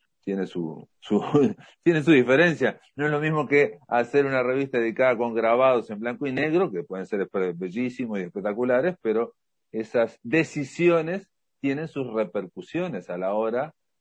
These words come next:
del costo, del presupuesto y a la hora también de la venta. Yo dije que valía como una cerveza, bueno, ahí ya plantean, digo, por lo menos las que vi yo, ciento veinte pesos, ciento cincuenta pesos costaría cada revista.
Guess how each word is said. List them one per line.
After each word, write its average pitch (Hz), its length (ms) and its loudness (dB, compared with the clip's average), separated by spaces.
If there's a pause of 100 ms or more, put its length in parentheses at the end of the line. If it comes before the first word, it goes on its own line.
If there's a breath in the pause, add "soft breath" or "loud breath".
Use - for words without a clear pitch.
(160)
del 98 680 -6
costo, 127 600 0
del 92 160 -2
presupuesto 123 840 -6
y 110 160 -2
a 104 80 4
la 104 140 2
hora 175 180 0
también 151 260 -8
de 143 80 -2
la 101 160 0
venta. 127 480 -2
Yo 135 80 0
dije 143 280 0
que 117 300 2
valía 120 380 2
como 110 160 -6
una 117 140 -6
cerveza, 143 540 0
bueno, 135 200 -2
ahí 127 140 2
ya 139 160 0
plantean, 110 600 -4
digo, 104 220 0
por 98 80 -6
lo 98 80 -6
menos 135 160 -6
las 107 140 -10
que 104 100 -2
vi 110 160 0
yo, 156 300 0
ciento 98 320 -4
veinte 107 300 -2
pesos, 160 520 0
ciento 92 220 -12
cincuenta 104 380 -6
pesos 139 300 -4
costaría 92 340 -6
cada 87 200 -2
revista. 107 420 -8